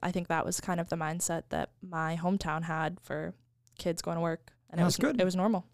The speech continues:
Speaker 2: Appreciating and working hard for what you want.
Speaker 1: Mm-hmm.
Speaker 2: I mean, your parents are there to support you until you're eighteen or through college, life-wise, but anything you want in life, you gotta work for it. And
Speaker 1: Yeah.
Speaker 2: there's, there's no, there's no way around it. And that's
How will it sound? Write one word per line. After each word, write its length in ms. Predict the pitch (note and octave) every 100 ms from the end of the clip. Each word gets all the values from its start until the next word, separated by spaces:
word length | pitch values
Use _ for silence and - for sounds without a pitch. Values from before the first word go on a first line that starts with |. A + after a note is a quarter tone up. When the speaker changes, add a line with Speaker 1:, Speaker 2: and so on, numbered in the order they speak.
| _ -
Speaker 2:
Appreciating 640 | E3 - E3 D#3+ E3+ F3
and 140 | D#3+ C#3+
working 260 | D3+ E3
hard 300 | C3+ D3 D#3
for 240 | D#3 D3 D#3
what 220 | D3 E3+
you 140 | C#3+
want. 460 | B2+ F3+ D3+ A2+ - _ G#3
Speaker 1:
Mm-hmm. 200 | G#3 B3+ - _ _ _ _ _ -
Speaker 2:
I 40 |
mean, 160 | C#3+ C#3
your 80 |
parents 280 | - D3 C3
are 20 | D#3+
there 200 | C#3+ C#3+
to 100 | C#3
support 420 | D#3 - D3 C3
you 60 | D3
until 200 | C3+ C#3+
you're 140 | D3
eighteen 640 | D#3 D3 - C#3 C#3 D3+ - _ -
or 200 | D3+ C3+
through 240 | - D#3
college, 580 | B2+ D#3 C3+ C#3+ D#3+ - - _ _ _ _ _
life-wise, 720 | C#3+ D3 F3 - C#3 A#2 C#3 C3
but 160 | C#3
anything 300 | C#3 F#3 E3
you 120 | D3
want 240 | C3 C#3+ F3+
in 40 |
life, 200 | B2 B2+
you 40 | -
gotta 140 | G#3+
work 200 | D3+ G3
for 200 | - E3+
it. 60 | -
And 40 | G#3+
Speaker 1:
Yeah. 60 | A3+
Speaker 2:
there's, 60 |
there's 240 | G3 D3+ C#3
no, 400 | E3+ F3+ F3+ F#3
there's 160 | D#3 C#3
no 100 | G#3
way 160 | G#3+ E3+
around 340 | D3+ D3 B2
it. 100 | C3+
And 240 | D3 B2+ C3+
that's 320 | D3 -